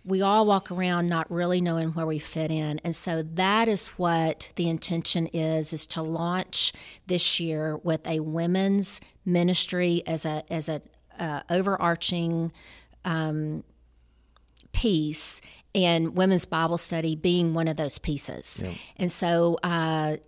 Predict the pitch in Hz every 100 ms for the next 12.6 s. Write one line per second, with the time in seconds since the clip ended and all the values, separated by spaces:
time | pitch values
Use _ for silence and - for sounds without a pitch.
0 | - 180 180 170 160 160 165 165 175 -
1 | 160 - 165 165 196 - 165 160 170 170
2 | - 165 165 170 165 190 180 180 196 226
3 | - 180 175 170 175 175 - - 170 165
4 | 160 - 160 - 190 190 170 165 - 165
5 | 165 170 165 170 160 160 156 156 156 -
6 | - - _ _ _ - 170 - 185 180
7 | 180 170 170 170 170 170 165 165 165 156
8 | 156 156 175 190 208 170 160 156 165 180
9 | - 165 151 165 - 165 170 175 175 190
10 | 175 - - _ _ - 104 107 104 95
11 | 101 98 92 - _ - 87 82 - -
12 | 117 107 110 117 - -